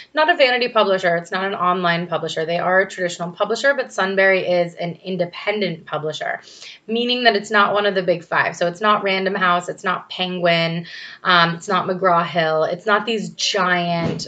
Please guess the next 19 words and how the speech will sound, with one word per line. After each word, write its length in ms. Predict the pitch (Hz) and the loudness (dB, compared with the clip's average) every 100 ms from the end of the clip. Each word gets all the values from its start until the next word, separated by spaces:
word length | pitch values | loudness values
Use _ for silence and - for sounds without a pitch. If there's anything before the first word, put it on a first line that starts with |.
| - | -10
publishers 720 | - 269 233 202 175 165 160 | -2 2 2 2 2 2 0
who 140 | - 175 | -4 -4
receive 680 | 175 - 185 180 175 170 - - - | -4 -6 -4 -2 -2 -4 -16 -20 -2
thousands 400 | 269 277 254 220 | 4 4 4 -2
upon 300 | 214 190 175 | 0 2 2
thousands 420 | 165 160 170 165 | -2 -2 -6 -8
of 320 | - 170 165 | -6 -6 -4
manuscripts 580 | 175 165 170 165 156 151 | -4 -4 -6 -4 -6 -2
every 300 | 147 147 156 | -2 -2 -4
year. 260 | 202 247 202 | 0 6 6
And 220 | 170 180 | 4 -2
we've 160 | 185 170 | -4 -2
all 320 | 190 185 185 | 0 2 2
heard 260 | 190 180 | 2 0
of 140 | 170 156 | 0 -2
the 80 | 170 | -4
famous 420 | 170 165 160 - | -2 -2 -4 -8
slush 400 | - 202 202 - | -2 0 -2 -6
pile, 580 | 180 175 175 170 170 | -2 2 2 2 0